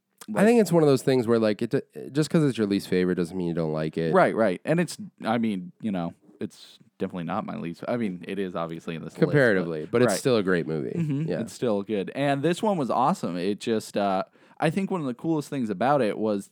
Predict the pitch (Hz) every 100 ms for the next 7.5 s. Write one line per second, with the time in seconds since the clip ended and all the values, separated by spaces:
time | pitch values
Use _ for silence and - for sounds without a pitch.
0 | - 123 131 143 117 - 117 110 107 98
1 | 117 120 139 - - 92 92 98 107 101
2 | 104 98 92 - 117 - - 160 131 110
3 | 110 98 90 95 101 110 - - 110 -
4 | 87 80 87 123 110 107 107 101 117 107
5 | 95 95 92 95 92 - 104 101 98 98
6 | 90 - 92 87 87 - 104 98 85 82
7 | 85 85 87 - -